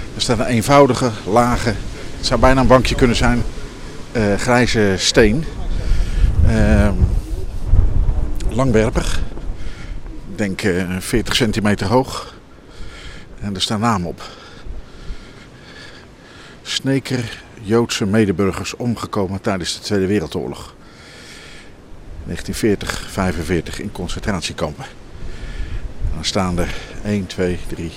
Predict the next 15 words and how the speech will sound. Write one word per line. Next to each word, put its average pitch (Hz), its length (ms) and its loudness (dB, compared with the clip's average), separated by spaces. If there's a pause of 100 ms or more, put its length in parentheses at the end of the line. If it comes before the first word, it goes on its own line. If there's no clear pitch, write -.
(120)
vier, 80 360 -6 (600)
vijf, - 180 -12
zes, - 260 -8
zeven, 78 320 -6
acht, - 320 -12
negen, 92 380 -6
tien, 87 280 -10 (140)
elf, - 420 -14 (380)
twaalf. - 280 -14 (840)
Twaalf - 260 -6
mensen. - 280 -10 (1400)
Opdat 90 340 -8
we 98 60 -4
niet 92 180 -4
vergeten. - 440 -8